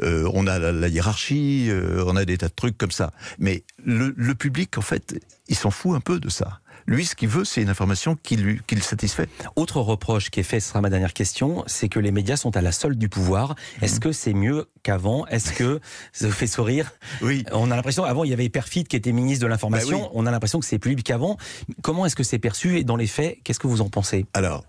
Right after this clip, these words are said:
Speaker 1: euh, c'est vrai que, euh, notamment les, les Gilets jaunes ont ravivé cette idée que, euh, les médias étaient inféodés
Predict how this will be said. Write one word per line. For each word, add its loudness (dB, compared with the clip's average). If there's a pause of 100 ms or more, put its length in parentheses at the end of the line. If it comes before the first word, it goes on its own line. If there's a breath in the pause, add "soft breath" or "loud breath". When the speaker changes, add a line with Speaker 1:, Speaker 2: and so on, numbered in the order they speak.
Speaker 1:
euh, 2
c'est 0
vrai 0 (100)
que, -2
euh, 0
notamment 2
les, 0
les 2
Gilets 2
jaunes 2
ont -2
ravivé 2
cette -4
idée 0
que, 0
euh, 0 (300 loud breath)
les 2
médias 0
étaient 0
inféodés 0